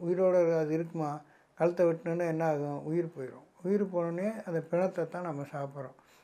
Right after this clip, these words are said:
அப்ப இந்த ஜீவகாருண்யம்ங்கிற அந்த ஒழுக்கம் யாருக்கிட்டையெல்லாம் இருக்கோ அவங்களுக்கெல்லாம் வந்து தெய்வத்தினுடைய அனுகூலங்கள் இருக்கும். தெய்வ வழிபாட்டுல ஒரு வைப்ரேஷன், ஒரு ப-, ஒரு, ஒரு எதிர்மறையான ஒரு, ஒரு விஷயத்தை வந்து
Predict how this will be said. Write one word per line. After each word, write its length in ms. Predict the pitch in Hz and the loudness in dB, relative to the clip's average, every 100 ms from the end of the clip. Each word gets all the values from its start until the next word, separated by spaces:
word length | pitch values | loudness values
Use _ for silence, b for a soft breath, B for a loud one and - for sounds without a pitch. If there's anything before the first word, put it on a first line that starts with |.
| b | b
அப்ப 180 | 165 208 | -2 2
இந்த 180 | 196 185 | 4 2
ஜீவகாருண்யம்ங்கிற 1300 | 165 220 247 220 214 208 208 208 220 214 202 185 160 | 4 4 6 8 10 8 8 6 6 6 8 8 6
அந்த 240 | 151 151 | 4 2
ஒழுக்கம் 440 | 143 170 175 156 - - b b b _ | 4 4 4 -4 -8 -18 b b b _
யாருக்கிட்டையெல்லாம் 760 | 147 151 170 160 156 160 165 151 | 2 6 6 4 0 2 4 4
இருக்கோ 580 | 131 139 135 147 160 - - | 2 -2 0 2 0 -2 -2
அவங்களுக்கெல்லாம் 680 | 156 180 170 160 160 185 | 2 2 0 0 2 2
வந்து 280 | 165 165 190 160 | 2 0 0 4
தெய்வத்தினுடைய 760 | 175 196 196 196 160 147 156 | 4 4 2 0 -4 0 0
அனுகூலங்கள் 720 | 175 165 196 190 180 151 147 | 2 2 0 4 2 2 -2
இருக்கும். 340 | 147 127 - - _ _ b b b b b b _ - | -6 -8 -14 -20 _ _ b b b b b b _ 6
தெய்வ 440 | 196 247 240 196 | 8 12 10 10
வழிபாட்டுல 540 | 214 202 196 - 208 202 | 8 8 4 4 2 4
ஒரு 280 | 175 165 | 6 6
வைப்ரேஷன், 540 | 175 185 175 156 135 120 | 4 2 -2 -2 -6 -8
ஒரு 200 | 147 156 | -2 -2
ப-, 320 | 147 160 151 | -2 -4 -4
ஒரு, 340 | 147 143 135 143 b b b - | -2 -2 -4 -10 b b b -4
ஒரு 220 | 156 151 | 0 4
எதிர்மறையான 840 | 160 190 180 180 165 165 175 185 165 | 4 4 4 4 6 4 4 2 2
ஒரு, 200 | 156 156 | 4 2
ஒரு 140 | 147 | 0
விஷயத்தை 480 | 151 156 180 165 151 | -2 2 2 2 0
வந்து 220 | 147 | 0